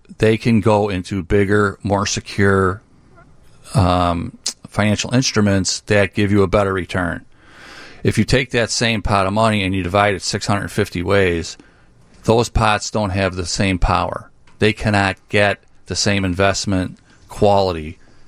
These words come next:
as if they were all combined together. When you combine them together, you get better returns at lower management fees.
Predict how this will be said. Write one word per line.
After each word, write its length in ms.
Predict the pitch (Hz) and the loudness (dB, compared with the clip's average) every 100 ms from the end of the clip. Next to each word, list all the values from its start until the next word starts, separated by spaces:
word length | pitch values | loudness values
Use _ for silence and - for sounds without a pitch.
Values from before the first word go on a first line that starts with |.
| - | -4
as 600 | - 98 95 95 87 - - | 0 2 4 2 0 -6 -4
if 180 | 107 - | -4 0
they 140 | 98 | 0
were 140 | 92 90 | 2 2
all 140 | 87 | 0
combined 380 | - 87 87 85 | -2 -6 -4 -4
together. 440 | 85 87 85 - - | -2 -2 -2 -4 -4
When 120 | 101 | 2
you 80 | 104 | 2
combine 380 | - 101 101 107 | 4 2 2 0
them 120 | 101 | -4
together, 380 | 95 101 101 98 | -2 2 2 2
you 80 | 87 | -2
get 180 | 85 | -4
better 220 | - 101 101 | 0 0 0
returns 720 | 92 - 92 87 85 - - - - - - | -4 -4 -2 -2 -4 -10 -18 -20 -20 -12 -2
at 160 | 95 | -2
lower 300 | 95 92 90 | 2 2 2
management 400 | 87 87 85 82 | 2 0 -4 -6
fees. 420 | - 80 82 - | -6 -4 -4 -8